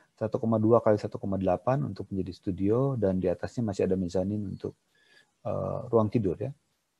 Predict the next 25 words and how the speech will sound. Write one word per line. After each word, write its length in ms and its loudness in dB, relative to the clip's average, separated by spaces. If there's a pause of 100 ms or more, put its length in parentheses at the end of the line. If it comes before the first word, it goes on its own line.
(200)
Ini 320 4
bisa 320 4
menjadi 320 4
model 480 4
sebetulnya 760 0
bagaimana 440 0
masyarakat 640 -2
bisa 480 0 (560)
hanya 180 2
menyediakan 540 4
lahan 240 2
kecil 440 0 (120)
dan 200 -2
bisa 200 0
membuat 560 2
kos-kosan 520 2
misalnya, 320 -4 (300)
contohnya 460 2
begitu 320 -6
ya, 160 6
atau 160 8
homestay 400 6
begitu. 360 -10 (760)
Kemudian, 520 4 (160)
eh, 500 4